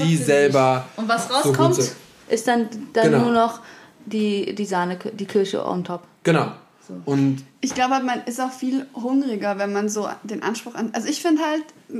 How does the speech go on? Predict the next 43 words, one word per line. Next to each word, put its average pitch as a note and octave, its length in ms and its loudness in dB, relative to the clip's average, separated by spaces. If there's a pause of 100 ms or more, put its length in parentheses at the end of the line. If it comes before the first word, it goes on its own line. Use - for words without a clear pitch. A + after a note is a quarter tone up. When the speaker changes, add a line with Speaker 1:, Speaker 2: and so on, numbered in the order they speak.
(120)
Speaker 3:
als A#3 220 -4
du B3+ 80 -4
dir G#3+ 200 -8
das G#3+ 160 -8
gesagt G3+ 320 -6
hattest B3 500 -10
in G3+ 140 0
der, F#3+ 140 -4
in G#3 100 0
der F#3+ 100 -6
Class, F#3+ 420 -6
so, F#3+ 260 -6 (240)
du - 40 -2
möchtest G#3+ 220 0
einfach G#3+ 140 -4
deine G3+ 220 -2
beste G#3 240 -4
Version G3+ 360 -4
sein, A#3+ 360 -2 (420)
dann A3 80 -2
bin A3+ 100 2
ich A3 120 0
so, G#3 300 -2 (440)
also A#3+ 180 -2
für A#3 80 -4
mich C4+ 300 0 (320)
war A3 160 0
es A3 80 -4
so A3 60 -6
inspirierend, A3+ 420 -6
weil G3+ 120 -2
es C#3 80 -6
Speaker 1:
Wo C3+ 60 2
standst B2 300 -4
du - 60 0
überhaupt? - 380 -6 (340)
Speaker 3:
Ich A#3+ 100 -6
stand C4+ 180 -2
bei G#3 80 -6
Tänzer. G#3 380 -10 (240)
Speaker 1:
Aha. B2 240 -6 (440)
Speaker 3:
Aber A#3 220 2
wenn, A#3+ 240 0